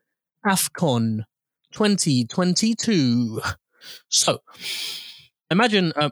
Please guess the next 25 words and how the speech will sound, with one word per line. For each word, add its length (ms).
okay, 180
January 360
the 80
ninth. 680
Wow. 440
So, 140
yeah, 340
you 280
would 100
imagine 380
that 120
players 320
will 60
start 240
leaving, 480
um, 380
second, 460
third, 500
a 80
week 420
before 600
to 260
start, 400
you 100
know, 260